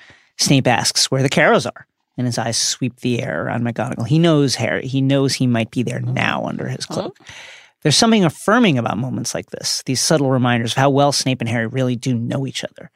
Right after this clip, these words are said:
Speaker 2: Yeah.
Speaker 1: Snape says that he was under the impression that Alecto had apprehended an intruder. And when McGallion <laughs> says, "What gave you that idea?" he flexes his left arm. "Oh, but naturally,"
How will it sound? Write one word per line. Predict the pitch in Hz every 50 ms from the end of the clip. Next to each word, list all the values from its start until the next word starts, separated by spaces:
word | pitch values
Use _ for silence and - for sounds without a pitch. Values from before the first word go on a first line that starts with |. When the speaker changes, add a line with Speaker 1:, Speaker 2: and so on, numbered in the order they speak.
| _ - - -
Speaker 2:
Yeah. | 156 139 - _ _ _ -
Speaker 1:
Snape | - - - 160 147 -
says | - - 143 135 127 117 -
that | - 131 - - _ _ _ -
he | - 135
was | 143 123
under | 127 127 123 123
the | 127 120
impression | 117 107 - 117 107 - - 117
that | 127 131
Alecto | - - 131 123 - - 127
had | 131
apprehended | - - - - 110 113 123 123 117 123 113 127
an | 127
intruder. | 135 135 - - 233 269 233 165 - _ _ _ _ _ _ _ _ _ -
And | 131 131
when | 135 135 127
McGallion | 139 143 120 107 - 170 147
<laughs> | 131
says, | - - 165 147 135 120 - -
"What | 143 151 190 233 269 285 302 - 330
gave | - 392 392 330
you | 311
that | 285 285 - 508 494
idea?" | 370 165 147 131 123
he | 127
flexes | 120 - - 143 135 - -
his | - 131 113 123 123
left | 139 117 -
arm. | 147 123 120 135 -
"Oh, | - 302 494 494 466
but | 359 427 -
naturally," | 320 339 453 - - - 330 185 123 113 104